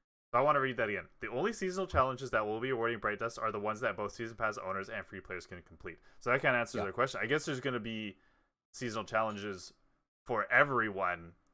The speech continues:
Speaker 1: and then there's gonna
Speaker 2: Mm-hmm.
Speaker 1: be specific ones for people who have the Season Pass.
Speaker 2: And yeah, and you can only get the Bright Dust from the ones that are available for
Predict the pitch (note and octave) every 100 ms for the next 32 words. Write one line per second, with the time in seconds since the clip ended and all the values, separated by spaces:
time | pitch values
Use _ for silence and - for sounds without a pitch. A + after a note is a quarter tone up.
0 | _ A#2 A2+ G#2 A#2+ C3+ G2 G2 - G#2+
1 | - G2+ G2 G2+ F#2 F2+ - F#2 G2 F#2
2 | E2+ F#2+ D#2+ F#2 E2+ - - E2+ D#2+ -
3 | F2 E2 - - _ - - - B2+ A#2
4 | A2 G#2+ A2 A#2 A#2 B2 C3 B2 B2 B2
5 | A2+ G#2 A2 A2 G#2 - A2+ G#2 F#2+ G2
6 | G2 G#2+ G2+ G2 F#2+ F#2+ F#2+ F#2+ - G#2
7 | F#2 F2+